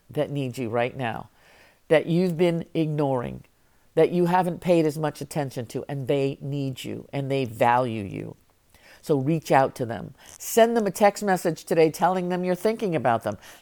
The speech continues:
Send them a text message telling them how much you appreciate them. Call them up on the phone. Tell them a funny story. They will be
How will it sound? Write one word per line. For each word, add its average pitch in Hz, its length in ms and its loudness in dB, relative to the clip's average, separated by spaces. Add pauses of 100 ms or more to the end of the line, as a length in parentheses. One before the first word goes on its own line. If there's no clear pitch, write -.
Send 233 280 6
them 262 80 2
a 247 60 2
text 240 320 0
message 196 380 -2 (220)
telling 214 300 6
them 202 120 -2
how 208 160 -2
much 202 220 -4
you 226 60 0
appreciate 208 640 0
them. 113 260 -4 (1040)
Call 165 220 6
them 240 140 4
up 226 140 6
on 226 120 4
the 220 80 2
phone. 226 460 6 (540)
Tell 160 220 8
them 185 160 2
a 185 80 2
funny 185 300 0
story. 135 560 -2 (1300)
They 131 220 2
will 139 180 0
be 131 380 -6